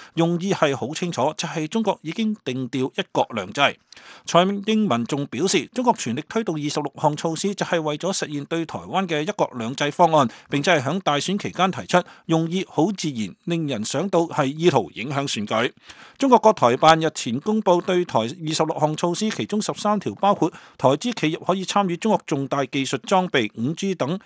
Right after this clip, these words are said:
投資嘅建設，而另外十三條包括對台灣民眾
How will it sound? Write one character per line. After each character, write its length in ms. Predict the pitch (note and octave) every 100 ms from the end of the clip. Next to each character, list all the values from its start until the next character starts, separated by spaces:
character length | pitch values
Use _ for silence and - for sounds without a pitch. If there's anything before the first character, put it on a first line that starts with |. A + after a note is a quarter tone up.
| _ _ _
投 200 | - A2+
資 200 | A#2 G3+
嘅 120 | D#3+
建 200 | - C3
設， 220 | B2+ C#3 -
而 220 | A#2 C3+
另 100 | D#3
外 100 | D3+
十 140 | D3+ D3
三 300 | - A3 G3+
條 180 | A#2+
包 240 | G#2+ F#3+ G3
括 140 | D#3+
對 260 | D#3+ E3 E3
台 160 | - A2
灣 280 | B2 F#3 G3+
民 260 | D3+ G#2+ B2
眾 180 | D#3+